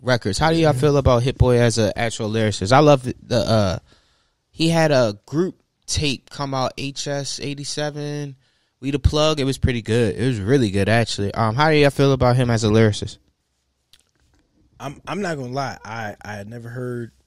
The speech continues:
Speaker 2: of his music, and I'm glad I heard it on this because I like the whole,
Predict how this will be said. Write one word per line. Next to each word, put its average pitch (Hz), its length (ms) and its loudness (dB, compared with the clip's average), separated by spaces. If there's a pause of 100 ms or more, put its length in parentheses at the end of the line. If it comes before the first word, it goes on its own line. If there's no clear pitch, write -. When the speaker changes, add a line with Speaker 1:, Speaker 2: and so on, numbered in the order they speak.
(140)
Speaker 2:
of 107 100 -14
his 110 120 -12
music, 127 180 -6
and 113 80 -12
I'm 120 80 -12
glad 135 220 -8
I 110 60 -8
heard 123 260 -6
it 117 120 -10
on 113 160 -12
this 156 360 -8 (460)
because 117 260 -10
I 104 60 -12
like 107 240 -12
the 101 80 -20
whole, 110 500 -12